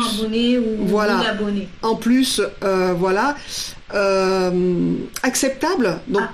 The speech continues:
Speaker 1: pas demander la
Speaker 2: atteignable.
Speaker 1: atteignable, voilà.
Speaker 2: Atteignable.
Speaker 1: Acceptable, atteignable.
Speaker 2: Atteignable.
Speaker 1: Ne pas demander la lune.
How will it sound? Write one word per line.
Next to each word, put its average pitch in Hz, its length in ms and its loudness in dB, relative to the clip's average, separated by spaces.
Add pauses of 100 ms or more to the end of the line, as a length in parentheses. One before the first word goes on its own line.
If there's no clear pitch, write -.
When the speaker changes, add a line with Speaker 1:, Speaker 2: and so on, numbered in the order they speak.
Speaker 1:
pas 240 100 2
demander 233 380 4
la 220 80 4
Speaker 2:
atteignable. 226 280 0 (120)
Speaker 1:
atteignable, 247 640 4
voilà. 190 180 2
Speaker 2:
Atteignable. 175 120 -6 (280)
Speaker 1:
Acceptable, 226 440 0
atteignable. 226 400 2
Speaker 2:
Atteignable. - 260 -6
Speaker 1:
Ne 226 160 2
pas 262 140 2
demander 226 340 4
la 202 80 2
lune. 262 380 4